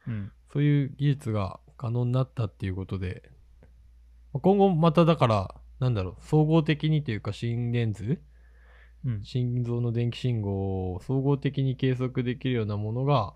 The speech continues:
Speaker 2: 発達するかもしれないしね。
Speaker 1: うん。
Speaker 2: より正確に。
Speaker 1: そう。いや、一つさ、その心電図の弱点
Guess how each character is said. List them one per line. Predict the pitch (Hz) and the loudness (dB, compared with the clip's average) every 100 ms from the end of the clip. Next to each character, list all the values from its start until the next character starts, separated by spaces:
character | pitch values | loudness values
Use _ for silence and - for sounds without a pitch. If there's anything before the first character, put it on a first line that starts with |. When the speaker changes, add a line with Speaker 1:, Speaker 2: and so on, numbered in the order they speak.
| - | -18
Speaker 2:
発 | - - - 127 | -20 -10 -6 -6
達 | - 135 127 | -4 -2 -2
す | - 127 | -2 -4
る | 127 | -4
か | - 175 | -2 0
も | 120 | 0
し | - | -2
れ | 98 | -4
な | 95 | -6
い | 92 | -8
し | 95 | -8
ね。 | 95 95 - - - - - - - - - | -10 -10 -16 -20 -20 -20 -20 -20 -20 -18 -2
Speaker 1:
う | 135 | 0
ん。 | 117 101 - - - - | 0 -2 -8 -20 -20 -10
Speaker 2:
よ | 120 117 | -2 0
り | 117 | 0
正 | 120 113 | 0 0
確 | 110 - | -2 -4
に。 | 110 | -2
Speaker 1:
そ | 131 | 0
う。 | 104 - - - - - - - - - - - | -2 -8 -20 -20 -20 -20 -20 -20 -20 -20 -8 0
い | |
や、 | 151 143 | 2 2
一 | - 277 | 0 0
つ | 185 | 2
さ、 | 139 127 | 2 2
そ | 110 | 2
の | 120 | -2
心 | 107 156 170 175 | -4 -4 0 4
電 | 190 175 | 6 4
図 | 127 | 2
の | 117 139 131 110 95 - | 4 6 6 4 0 -4
弱 | 113 117 110 95 | -2 2 2 2
点 | 180 160 120 98 | 4 6 4 0